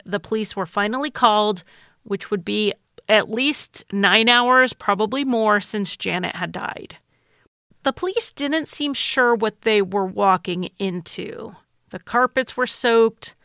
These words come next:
A child was on her way to the hospital with gouged eyes.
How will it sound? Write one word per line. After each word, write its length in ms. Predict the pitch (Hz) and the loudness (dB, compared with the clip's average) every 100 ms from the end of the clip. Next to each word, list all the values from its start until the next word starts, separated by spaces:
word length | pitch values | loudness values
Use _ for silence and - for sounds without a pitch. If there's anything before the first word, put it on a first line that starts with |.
| _ _ _ _ _ _ | _ _ _ _ _ _
A 300 | 202 202 196 | -2 0 0
child 500 | 190 - 185 226 240 | -2 0 2 4 2
was 180 | 208 226 | -2 0
on 140 | 226 220 | 0 0
her 140 | 226 | -2
way 180 | 208 214 | 0 0
to 80 | 202 | 0
the 120 | 180 | -4
hospital 920 | - - 208 - - 226 226 226 220 - _ - | -6 -2 -2 -2 -6 -2 0 0 -2 -6 _ -6
with 260 | 190 - | -4 -2
gouged 480 | 202 196 196 170 - - | 2 4 4 0 -8 -6
eyes. 720 | - 220 220 226 220 220 196 | 2 6 6 4 0 -2 -6